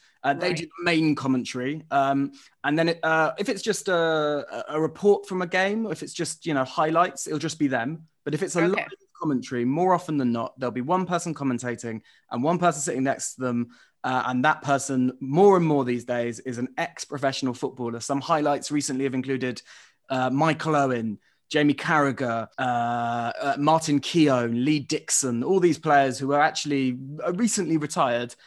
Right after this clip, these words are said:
Speaker 1: and have become co-commentators.
Speaker 2: I knew one of those names.
Speaker 1: Um, I,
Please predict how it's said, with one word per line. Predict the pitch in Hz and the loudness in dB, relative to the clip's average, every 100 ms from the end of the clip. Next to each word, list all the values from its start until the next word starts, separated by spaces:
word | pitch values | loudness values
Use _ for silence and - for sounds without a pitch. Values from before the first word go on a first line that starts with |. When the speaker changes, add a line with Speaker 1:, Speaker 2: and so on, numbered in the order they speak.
| _ - | _ -4
Speaker 1:
and | 131 | -2
have | 127 127 | -2 -4
become | - 147 139 131 | -4 0 2 2
co-commentators. | 131 151 147 131 131 123 117 110 - 98 - - _ _ _ _ 175 | 0 -2 -2 -2 -2 -4 -6 -12 -16 -16 -16 -16 _ _ _ _ -8
Speaker 2:
I | 180 | -6
knew | 180 180 | -4 -4
one | 170 180 175 | 0 0 -2
of | 143 | -6
those | - 135 151 | -8 -8 -8
names. | 135 - - - _ | -14 -16 -20 -20 _
Speaker 1:
Um, | 143 143 147 | 2 2 4
I, | 165 202 | 4 4